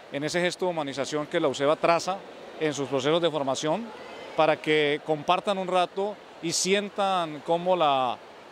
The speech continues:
la piel, eh, se eriza, sientan, eh, ese orgullo, sientan, eh, esa emoción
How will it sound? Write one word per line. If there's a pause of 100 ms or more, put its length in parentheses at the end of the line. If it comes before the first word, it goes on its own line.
la
piel, (100)
eh,
se
eriza,
sientan,
eh, (300)
ese
orgullo,
sientan, (400)
eh,
esa
emoción